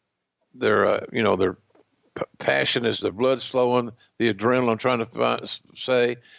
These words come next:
is amazing, and they don't realize how fast they're going. And so that's, that's just a, it's, it's a different era, a different time. But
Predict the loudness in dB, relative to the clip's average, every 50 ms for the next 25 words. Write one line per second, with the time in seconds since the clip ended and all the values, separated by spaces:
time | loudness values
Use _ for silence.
0 | -8 -6 -4 -2 -2 -2 0 0 2 2 2 2 0 0 -4 -4 -6 -12 _ _
1 | _ _ _ _ _ _ _ _ _ _ -4 -2 -2 -2 0 0 2 2 2 2
2 | 2 2 2 2 2 4 2 2 2 0 -2 -2 -2 -2 0 0 0 0 0 -2
3 | -6 -8 -8 -6 -6 -6 -6 -6 -10 -14 _ _ _ _ _ _ _ _ _ _
4 | _ _ _ _ _ _ _ _ _ _ _ _ _ _ -18 -14 -10 -6 -2 0
5 | 2 2 2 0 -2 -6 -6 -2 -2 -2 0 -2 -4 -6 -6 -10 _ _ _ _
6 | _ _ _ _ _ -4 -2 -2 0 0 0 0 2 2 2 2 2 0 -4 -8
7 | -6 -4 -2 -2 0 0 0 0 0 -2 -2 -2 -2 -2 0 0 0 0 0 0
8 | 0 -2 -2 -4 -6 -2 -2 0 0 0 0 -2 -2 -4 -6